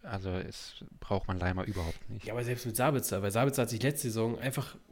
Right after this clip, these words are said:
Speaker 2: problemlos auf die Bank gesetzt und hat nichts gesagt.
Speaker 1: Ja.
Speaker 2: D-, denkst du, ein Konrad Leimer macht das ähnlich?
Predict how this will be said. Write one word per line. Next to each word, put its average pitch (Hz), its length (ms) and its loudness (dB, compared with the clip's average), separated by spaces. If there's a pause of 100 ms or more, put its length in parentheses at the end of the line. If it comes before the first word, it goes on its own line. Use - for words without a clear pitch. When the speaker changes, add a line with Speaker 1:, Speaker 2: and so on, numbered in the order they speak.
(360)
Speaker 2:
problemlos 139 440 6
auf 117 100 -2
die 127 80 -4
Bank 135 180 2
gesetzt 113 300 0
und 117 40 2
hat 117 60 2
nichts 135 220 0
gesagt. 110 420 -2 (180)
Speaker 1:
Ja. 107 340 0
Speaker 2:
D-, 95 120 -4
denkst 113 240 -2
du, 127 220 2
ein 113 80 -2
Konrad 123 300 0
Leimer 120 200 4
macht 117 160 0
das 117 140 -4
ähnlich? 156 420 -4